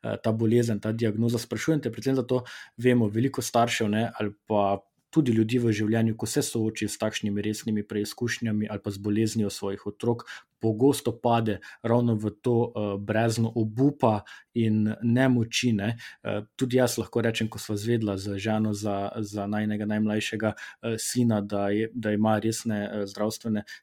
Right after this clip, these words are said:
težave, v enem trenutku sem padel v tisto globel, eh, ko je zelo temna in težko vidiš to luč ven. Kakšen nasvet bi recimo dal ti vsem tem, ali pa vsem nam, ali pa vsem tistim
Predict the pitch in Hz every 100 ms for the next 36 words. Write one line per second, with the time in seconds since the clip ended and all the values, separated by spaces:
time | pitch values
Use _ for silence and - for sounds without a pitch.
0 | - 113 123 127 117 - - 127 135 123
1 | - 120 - 117 _ _ _ _ _ _
2 | - - 139 120 131 123 120 113 107 -
3 | 120 - 117 110 117 113 107 131 127 117
4 | - - - 117 113 - 113 107 113 127
5 | - 120 120 117 117 120 127 - - 135
6 | - 120 117 120 - 123 120 123 - 117
7 | 117 156 151 - 113 107 - 117 107 107
8 | 101 - 117 110 110 113 - 131 120 117
9 | 113 - _ 104 - 98 - 113 110 123
10 | 143 113 101 101 - 120 120 117 -